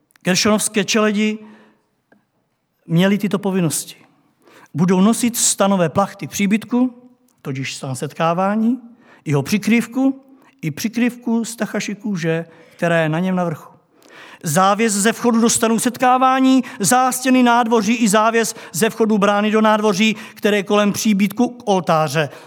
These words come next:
Stanová lana i všechno nářadí potřebné k práci. Budou konat všechno, co jim bude uloženo. Prosím Pána, abychom každý sám k sobě byli upřímní v tomto dni.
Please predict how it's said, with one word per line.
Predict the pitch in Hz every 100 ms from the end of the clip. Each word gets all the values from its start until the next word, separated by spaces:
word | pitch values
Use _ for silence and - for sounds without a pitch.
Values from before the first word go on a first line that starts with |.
| - _ _
Stanová | - 226 220 214 202
lana | 208 247 262 285 302 -
i | 214
všechno | 196 - 254 262
nářadí | 233 226 208 214 214
potřebné | 196 - 196 190
k | 190
práci. | 165 147 - 123 - - -
Budou | 190 226 214 196
konat | - 262 277 185 -
všechno, | - - 226 233 247 247 254 240 - -
co | - - 190
jim | 156 127
bude | 127 190 185 180 175 - _ _ -
uloženo. | 160 131 123 120 104 _ _ _ _ _ _ _ _ _ _ _ _ _ _ _ _ _ _ _ _
Prosím | 190 220
Pána, | 208 214 214
abychom | 208 208 214 202
každý | 208 202 190
sám | - 202 196 196
k |
sobě | - 196 170
byli | 160 160
upřímní | 190 - - 190 185
v | -
tomto | 180 180 - 175 170 - - _ -
dni. | 175 175 135